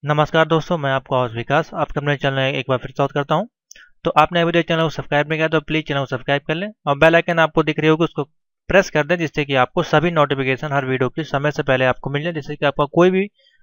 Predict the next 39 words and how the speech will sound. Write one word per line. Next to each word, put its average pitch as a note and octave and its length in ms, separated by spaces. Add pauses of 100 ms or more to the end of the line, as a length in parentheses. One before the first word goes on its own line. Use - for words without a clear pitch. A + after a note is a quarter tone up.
(120)
टॉपिक E3 420
या D3+ 140
कोई F3 220
भी F3 100
हमारे D#3 260
वीडियो C#3 240
आपके C#3+ 200
मिस E3+ 260
ना D3+ 100
हो, D3+ 240
जिससे D3+ 220
कि D3+ 100
आपके D3+ 360
एग्जाम D3+ 280
में E3+ 100
कोई D3+ 200
भी C#3 100
दिक्कत C3 320
ना A#2+ 140
आए। G2+ 80 (840)
तो F3 140
स्टूडेंट, F#3+ 280
आज E3+ 140
हम E3+ 120
बात E3+ 180
करने D#3+ 180
वाले E3 180
हैं E3 140
काफ़ी E3 260
इंपॉर्टेंट D3+ 540
और D3+ 180
एक C#3 120
न्यू D#3+ 160
टॉपिक D3+ 400
पे, A3+ 60 (140)
जो C#3+ 120
कि D3 180
आपको D3 480 (120)
काफ़ी E3+ 400